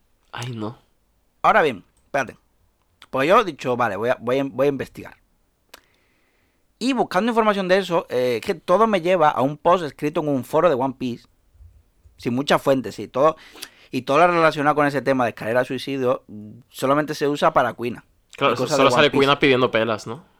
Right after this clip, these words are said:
Speaker 1: Eh.
Speaker 2: Exa-, exactamente, que sí, entonces,
Speaker 1: <laughs>
Speaker 2: claro, no, no sé si es una fuente fiable, si eso es real,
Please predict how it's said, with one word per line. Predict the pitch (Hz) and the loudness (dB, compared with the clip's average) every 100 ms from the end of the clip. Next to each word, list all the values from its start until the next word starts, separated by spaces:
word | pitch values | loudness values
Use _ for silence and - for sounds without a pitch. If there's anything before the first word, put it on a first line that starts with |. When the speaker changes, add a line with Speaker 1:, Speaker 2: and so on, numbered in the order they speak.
| - | -18
Speaker 1:
Eh. | - 110 | -10 -6
Speaker 2:
Exa-, | 107 | -4
exactamente, | 110 139 123 117 220 | -4 -2 -4 -2 -2
que | - 269 | 2 2
sí, | - | 2
entonces, | 302 - 175 - | -2 0 0 -2
Speaker 1:
<laughs> | - _ _ _ | -6 _ _ _
Speaker 2:
claro, | - 165 | 0 0
no, | 156 | 0
no | 165 170 | 0 0
sé | 214 | 2
si | 202 202 | 0 2
es | 180 170 | 0 0
una | 160 147 | 0 0
fuente | 143 139 135 | 2 -2 -2
fiable, | 127 127 131 123 123 | -4 -2 -2 -2 -4
si | 127 | -6
eso | 113 120 | -6 -6
es | |
real, | 110 113 127 123 95 | -4 -2 0 0 -6